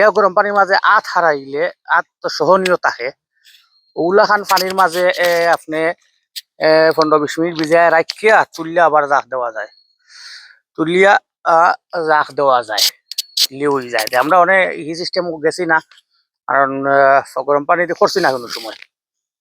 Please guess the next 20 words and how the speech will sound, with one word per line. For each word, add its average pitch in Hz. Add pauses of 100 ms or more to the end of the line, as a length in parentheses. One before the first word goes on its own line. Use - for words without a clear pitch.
(420)
আর 120 (680)
যেটা 143
করলাম, 175
এগুলো 156
আমরা 160
সবসময় 165
করি 147
আইছি, 156
ইলাহানো 151
বীজ 139 (460)
গজায়। 139 (760)
আমরা 147
মানে 165
বান্ধিয়া 175 (300)
চব্বিশ 170
ঘন্টা 190
পানির 175
মাঝে 175
রাখি 160
দিমু 151